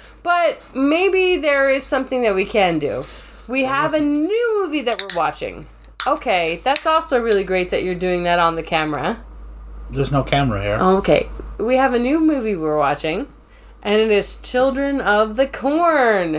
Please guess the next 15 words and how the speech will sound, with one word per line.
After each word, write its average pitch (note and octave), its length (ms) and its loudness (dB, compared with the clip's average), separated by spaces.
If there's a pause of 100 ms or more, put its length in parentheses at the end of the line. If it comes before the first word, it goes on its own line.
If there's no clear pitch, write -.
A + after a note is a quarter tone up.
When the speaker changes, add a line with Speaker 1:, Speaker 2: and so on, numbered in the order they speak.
Speaker 1:
Who F4+ 220 2
wrote G4+ 220 2
that? E4 580 2 (680)
Speaker 2:
Well, C3+ 180 0
Stephen D3 260 0
King C3 220 -2
wrote A#2 160 -2
the - 80 -10
short C#3+ 260 -4
story. F#2 380 -10
Speaker 1:
Ah, F#3 360 2
it's E3+ 120 -6
so B3+ 200 4
good, F#3+ 240 2
though. D3+ 380 2